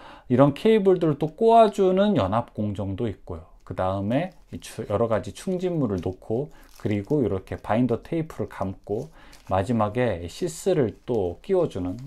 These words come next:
이런 압출 공정까지, 즉 여러 공정으로 오게 됩니다.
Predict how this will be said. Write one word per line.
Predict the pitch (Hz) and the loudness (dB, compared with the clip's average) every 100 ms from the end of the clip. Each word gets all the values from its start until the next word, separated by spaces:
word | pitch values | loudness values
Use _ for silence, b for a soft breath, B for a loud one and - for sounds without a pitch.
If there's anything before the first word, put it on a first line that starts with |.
| 113 | -10
이런 | 98 92 | -8 -6
압출 | 92 - - 151 | -6 -6 -2 -2
공정까지, | 110 104 95 90 90 92 123 120 b b | 0 -4 -6 -8 -6 -6 -4 -6 b b
즉 | - - | -20 -10
여러 | 90 127 | -2 0
공정으로 | 135 107 104 101 90 90 87 | 0 -2 -6 -6 -6 -10 -10
오게 | 110 104 | -8 -6
됩니다. | 110 107 90 80 | -6 -8 -10 -12